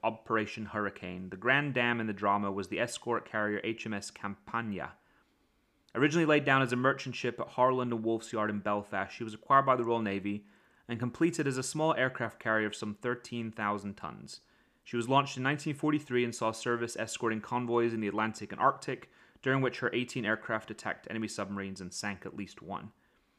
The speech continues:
At the end of the war, a large number of warships, including most of the escort carriers, were scrapped or sold off, but Campania, along with the, the large fleet carriers, was spared this fate.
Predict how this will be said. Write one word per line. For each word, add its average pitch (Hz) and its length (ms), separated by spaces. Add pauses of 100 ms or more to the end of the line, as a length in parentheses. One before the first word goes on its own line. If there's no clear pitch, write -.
(280)
At 117 60
the 120 80
end 156 80
of 160 60
the 160 80
war, 139 200
a 131 40
large 135 320
number 131 180
of 117 80
warships, 107 480
including 113 340
most 135 240
of 127 60
the 117 100
escort 117 400
carriers, 95 400
were 101 60
scrapped 123 460
or 117 40
sold 104 280
off, 85 320 (500)
but - 140
Campania, 120 680
along 117 300
with 113 100
the, 104 300 (260)
the 110 80
large 120 300
fleet 131 260
carriers, 104 400
was 117 140
spared 175 320
this 95 180
fate. - 300